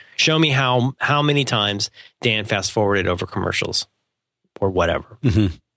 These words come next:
Speaker 1: That's weird. That's weird to me. It's weird to me that they track that, and the idea of where that will go. Look at, hey, current is today's headlines.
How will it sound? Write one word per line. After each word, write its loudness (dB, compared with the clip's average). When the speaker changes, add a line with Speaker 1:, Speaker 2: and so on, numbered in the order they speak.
Speaker 1:
That's 0
weird. 0
That's -2
weird 2
to -6
me. -10
It's 0
weird 4
to 0
me 4
that 0
they 0
track -2
that, -2
and 0
the 4
idea 2
of -2
where 4
that 0
will 2
go. 2
Look 4
at, -4
hey, 0
current 0
is 0
today's 0
headlines. -2